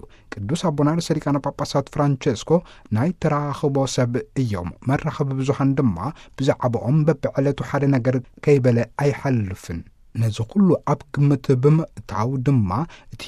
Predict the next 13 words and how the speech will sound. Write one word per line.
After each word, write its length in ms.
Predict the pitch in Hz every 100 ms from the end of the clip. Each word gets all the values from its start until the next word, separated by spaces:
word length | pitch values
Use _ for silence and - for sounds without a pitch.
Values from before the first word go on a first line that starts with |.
| 135
ዓውደ 260 | - 143 143
መጽናዕቲ 640 | 139 - 147 131 131 147 170
ካብቲ 320 | - 98 - 147
ዝካየደሉ 560 | 147 - 139 143 143 139
ዘሎ 320 | 135 139 151
ጳጳሳዊ 500 | - - 139 127 143 139
ቅዱስ 320 | - 131 - 139
መስቀል 460 | 131 - - 139 139
መንበረ 380 | 143 139 135 131
ጥበብ 360 | - 90 131 147 170 - -
ወጻኢ 580 | 123 143 - 143 - 98 147 185 - -
ኣብ 200 | 139 151 156
ሃገረ 320 | 147 131